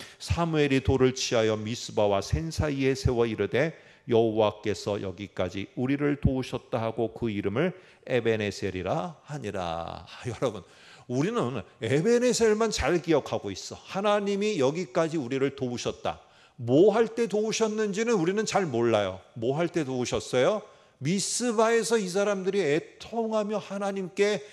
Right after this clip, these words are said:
부르짖고 나아갈 때 하나님이 여기까지도, 이런 내 지금 부르짖는 이 순간까지도 하나님이 기억하시고 도우셨다라고 말하고 있어요.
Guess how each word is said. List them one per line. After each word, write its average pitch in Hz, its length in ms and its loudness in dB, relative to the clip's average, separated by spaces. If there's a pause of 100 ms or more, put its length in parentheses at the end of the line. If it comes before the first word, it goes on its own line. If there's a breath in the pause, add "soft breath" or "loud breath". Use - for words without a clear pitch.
(180 loud breath)
부르짖고 240 640 -4
나아갈 156 680 0
때 196 280 -4 (240 loud breath)
하나님이 147 760 -4 (300)
여기까지도, 117 1120 -2 (360 soft breath)
이런 220 640 0
내 170 300 0
지금 160 400 -8
부르짖는 170 600 -6
이 131 140 -8
순간까지도 160 1040 -6 (100)
하나님이 95 800 -6 (240)
기억하시고 147 1080 -2 (200)
도우셨다라고 120 1160 -4 (140)
말하고 98 400 -4
있어요. 92 280 -8